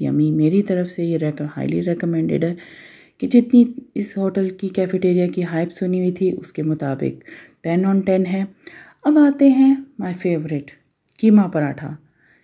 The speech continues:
It was quite good कीमा पराठा। उसका जो फ्लेक्स थे पराठे के, it was very nice, ना ऑयली था और इसका जो टेस्ट था, मैंने स्पाइसी ऑर्डर किया था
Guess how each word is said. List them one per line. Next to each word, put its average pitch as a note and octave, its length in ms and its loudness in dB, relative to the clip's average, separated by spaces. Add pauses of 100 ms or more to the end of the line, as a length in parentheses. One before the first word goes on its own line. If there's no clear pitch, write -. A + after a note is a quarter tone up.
(160)
It D3 280 -10
was D#3 140 -2 (300)
quite A3+ 280 4 (140)
good F#3 220 2 (280)
कीमा E3+ 280 -4
पराठा। E3 580 -6 (600)
उसका F3+ 320 -2
जो F3+ 200 0
फ्लेक्स G#3+ 600 2
थे G3 360 0
पराठे F3 500 -4
के, F3+ 220 0
it F3+ 80 -8
was E3 180 -2
very D#3 500 2
nice, F#3+ 440 0
ना E3 140 -2
ऑयली F#3 500 0 (120)
था F3+ 180 -2
और E3 160 0
इसका E3+ 280 -6
जो D3+ 160 -4
टेस्ट E3 380 -2
था, G3 60 -4
मैंने E3+ 260 -2
स्पाइसी E3+ 540 -4
ऑर्डर F#3+ 280 0
किया F3 280 -6
था F3+ 260 -8